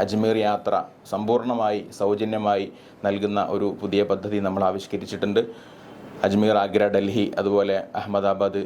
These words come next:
അല്ലെങ്കിൽ മുംബൈ, ഈ രൂപത്തിലുള്ള ഒരു സിയാറത്ത് പാക്കേജാണ് ബലിപെരുന്നാളിനോടനുബന്ധിച്ച് നമ്മൾ നടത്താൻ പ്ലാൻ ചെയ്തിട്ടുള്ളത്. ഇൻഷാ അല്ലാ, അതിൻ്റെ എല്ലാ കാര്യങ്ങളും മറ്റു സംവിധാനങ്ങൾ വഴി നിങ്ങളിലേക്ക് എത്തുമെന്ന് കൂടി സാ-, സാന്ദർഭികമായി ഓർമ്മപ്പെടുത്തുകയാണ്. അതുപോലെ ഈ ഹജ്ജ്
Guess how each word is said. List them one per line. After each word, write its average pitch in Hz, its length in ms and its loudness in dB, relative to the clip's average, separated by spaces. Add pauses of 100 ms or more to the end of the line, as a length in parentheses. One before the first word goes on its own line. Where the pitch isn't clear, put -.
(300)
അല്ലെങ്കിൽ 101 360 -2
മുംബൈ, 98 260 2 (420)
ഈ - 20 2 (240)
രൂപത്തിലുള്ള 110 500 2 (100)
ഒരു 113 160 -4
സിയാറത്ത് 110 460 0
പാക്കേജാണ് 107 540 0
ബലിപെരുന്നാളിനോടനുബന്ധിച്ച് 101 1040 -2
നമ്മൾ 98 220 0
നടത്താൻ 98 400 0
പ്ലാൻ 98 200 0
ചെയ്തിട്ടുള്ളത്. 104 500 0 (480)
ഇൻഷാ 101 320 2
അല്ലാ, 98 160 2 (520)
അതിൻ്റെ 104 300 2 (440)
എല്ലാ 107 260 2
കാര്യങ്ങളും 113 440 0 (320)
മറ്റു 95 220 -6
സംവിധാനങ്ങൾ 101 580 0
വഴി 98 180 0
നിങ്ങളിലേക്ക് 98 480 -2
എത്തുമെന്ന് 101 480 0
കൂടി 104 220 2
സാ-, 98 200 0 (140)
സാന്ദർഭികമായി 95 640 0
ഓർമ്മപ്പെടുത്തുകയാണ്. 92 760 0
അതുപോലെ 95 340 2 (460)
ഈ 107 40 4 (120)
ഹജ്ജ് 107 320 0